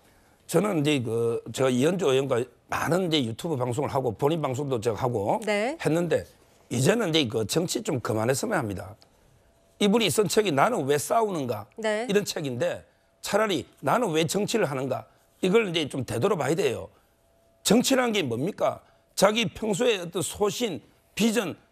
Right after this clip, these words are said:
Speaker 1: 꿈, 이걸 이렇게 이루기 위해서 하는 게 정치 아닙니까? 근데 이분이 문재인 대통령만 비판한 게 아니고
Speaker 2: 네.
Speaker 1: 이재명 대표의 그 기본 시리즈, 이게 포퓰리즘이다. 얼마나 이게 비판을 많이 했습니까?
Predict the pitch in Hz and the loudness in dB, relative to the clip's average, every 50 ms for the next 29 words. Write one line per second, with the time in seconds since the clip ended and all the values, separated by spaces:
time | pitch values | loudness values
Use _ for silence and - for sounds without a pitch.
0 | _ _ _ - 262 262 254 214 135 - - _ _ _ _ _ - 247 247 277 | _ _ _ 0 2 2 2 2 0 -6 -12 _ _ _ _ _ 0 2 2 2
1 | 262 240 214 202 170 147 147 175 247 262 240 247 214 208 165 226 269 262 269 - | 2 2 2 0 0 0 2 0 0 2 2 2 2 2 2 0 -2 -2 -2 -6
2 | - _ _ _ _ - - - - 254 240 220 160 - 208 233 202 - 254 208 | -20 _ _ _ _ -6 -2 0 0 2 0 0 0 0 0 0 0 0 -2 -2
3 | 165 139 135 147 165 - - 117 107 - - - _ _ _ _ _ - - 240 | -2 -4 -4 -4 -4 -4 -6 -6 -8 -10 -16 -20 _ _ _ _ _ 0 2 2
4 | 233 220 208 226 233 233 285 277 233 180 - - - _ _ _ - 170 147 220 | 4 2 2 0 0 0 0 0 0 -2 -4 -8 -14 _ _ _ -2 2 4 4
5 | 247 262 254 277 285 269 247 233 - - 220 233 240 247 240 185 - - 165 - | 4 4 4 2 2 2 0 -2 -2 -2 -2 -2 0 0 0 -2 -2 -4 -6 -4
6 | - 220 220 233 220 214 165 - - 240 269 233 156 110 - - 220 220 214 196 | -2 -2 0 2 0 0 0 0 -2 0 0 0 -2 -2 -6 -8 -8 -6 -6 -6
7 | 196 202 - - - 165 190 160 247 254 262 277 277 247 233 220 - - 220 220 | -8 -10 -8 -2 0 2 2 4 4 2 2 2 0 0 0 -2 -2 -2 -2 -2
8 | 196 165 151 160 226 254 277 220 - - 208 185 190 226 247 254 247 240 - _ | -2 -2 -2 -4 -4 -2 -4 -4 -4 -4 -2 0 0 2 0 0 -2 -4 -8 _
9 | _ - - - 247 233 262 202 196 175 156 - - - _ _ - 262 302 302 | _ -8 -2 0 2 2 2 0 0 -4 -6 -6 -10 -20 _ _ -2 0 0 0
10 | - - - 226 - - 277 277 277 254 240 262 247 190 190 143 127 - - _ | 0 -2 -10 -10 -4 -2 0 0 2 2 2 0 0 0 -2 -4 -4 -8 -14 _
11 | _ - 117 127 208 262 285 302 302 285 254 233 226 160 - 190 - - 262 254 | _ -6 0 0 2 2 2 2 2 2 0 -2 -2 -4 -4 -4 -2 0 0 0
12 | 233 180 135 170 208 240 226 - 240 220 202 170 156 - 131 120 123 | 0 -2 -2 -2 0 0 0 0 -2 -4 -4 -6 -6 -6 -8 -8 -8